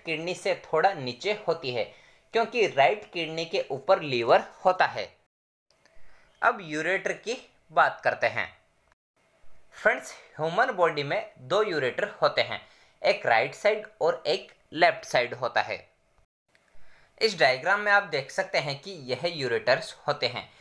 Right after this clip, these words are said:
एक राइट साइड और सेकंड लेफ्ट साइड। यूरेटर का काम हमारे शरीर में यह होता है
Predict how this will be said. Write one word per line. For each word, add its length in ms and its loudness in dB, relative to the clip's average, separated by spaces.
एक 200 -2
राइट 220 2
साइड 300 0
और 140 0
सेकंड 440 -4
लेफ्ट 260 2
साइड। 380 -2
यूरेटर 440 0
का 180 2
काम 360 2
हमारे 400 0
शरीर 400 -4
में 100 -4
यह 360 -2
होता 280 4
है 100 -2